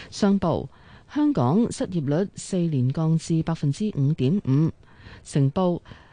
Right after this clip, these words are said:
沙特駐港總領事子女染疫，專家擔憂變種病毒流入社區。文匯報，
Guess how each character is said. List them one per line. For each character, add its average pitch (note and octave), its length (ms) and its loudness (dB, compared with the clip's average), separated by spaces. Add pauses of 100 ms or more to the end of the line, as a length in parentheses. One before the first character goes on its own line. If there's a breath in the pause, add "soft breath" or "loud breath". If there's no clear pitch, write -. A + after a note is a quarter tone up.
沙 D4+ 200 -6
特 G#3 120 -4
駐 G3 300 -4
港 E3 280 0
總 F3+ 240 0
領 E3 160 2
事 E3 240 0
子 D3 160 -6
女 F#3 140 0
染 D3+ 160 2
疫， D#3 440 0 (140)
專 F#3+ 240 -4
家 F#3 140 -4
擔 F#3+ 240 0
憂 F#3 260 0
變 D#3+ 160 0
種 D#3+ 240 -2
病 D3+ 300 2
毒 D3 160 -2
流 B2+ 180 -2
入 C#3+ 120 -2
社 B2 280 -2
區。 A3+ 340 2 (440 loud breath)
文 F3 180 4
匯 F#3+ 140 2
報， F3 280 0